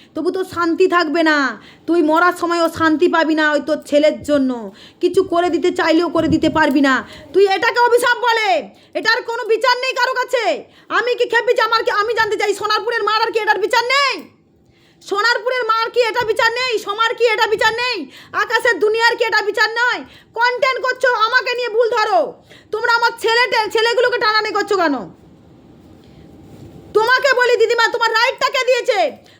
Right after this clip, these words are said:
তুমি বলছো আমার স্বামী নবংশ হবে, আমি নবংশ হব, আমার ছেলে মেয়েরা নবংশ হবে। এই শ্যামা, আমি তোকে অভিশাপ দিচ্ছি, আমার ছেলে মেয়েরা এইসব অভিশাপগুলো দিচ্ছ, এটাকে বলে অভিশাপ? এটাকে বলে অভিশাপ?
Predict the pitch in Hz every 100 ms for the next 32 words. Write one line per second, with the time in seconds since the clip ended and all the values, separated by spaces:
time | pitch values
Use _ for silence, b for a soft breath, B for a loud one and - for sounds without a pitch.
0 | - 453 539 494 494 494 453 466 466 453
1 | 480 453 453 466 466 480 427 427 403 453
2 | 453 453 466 480 480 403 392 359 277 B
3 | B 339 415 466 453 427 453 453 453 453
4 | 415 440 440 427 494 415 403 339 247 B
5 | B 359 466 480 453 440 415 392 427 440
6 | 427 427 415 415 440 339 415 403 381 302
7 | B B 370 440 427 427 403 403 403 403
8 | 381 415 370 359 403 359 339 330 311 233
9 | B B 370 466 523 480 480 466 466 480
10 | 480 466 415 - _ _ _ _ _ _
11 | b b - 415 494 523 494 480 480 466
12 | 494 523 480 453